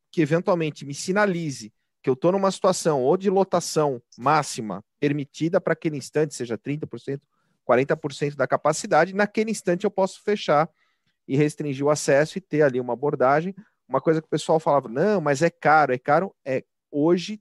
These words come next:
tem aplicação prática pra resolver problemas mais do que, inclusive, os sistemas, é, que,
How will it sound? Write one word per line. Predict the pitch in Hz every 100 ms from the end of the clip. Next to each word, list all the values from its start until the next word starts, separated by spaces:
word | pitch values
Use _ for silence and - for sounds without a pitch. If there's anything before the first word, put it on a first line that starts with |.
| _
tem | 147 151 175 202 _
aplicação | 143 143 147 139 127 165 175 _
prática | - 151 165 190 - 214 226 226 _ _ _ _
pra | 139
resolver | 135 143 147 131 117 143 - _ _ _
problemas | - 120 127 156 135
mais | 120 143 175
do | 160
que, | 160 147
inclusive, | 151 139 120 110 117
os | 143 -
sistemas, | 160 - - 120 143 - _ _ _ _ _ -
é, | 107 104 95 87 87 -
que, | 117